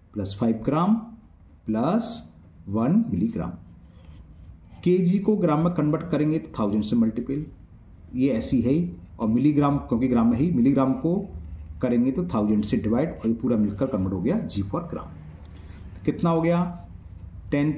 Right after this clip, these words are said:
थाउजेंड तो ये आ गया, प्लस फ़ाइव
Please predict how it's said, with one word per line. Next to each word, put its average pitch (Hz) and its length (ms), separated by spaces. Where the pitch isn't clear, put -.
थाउजेंड 135 340
तो 147 60
ये 143 100
आ 143 120
गया, 165 220
प्लस 120 340
फ़ाइव 151 280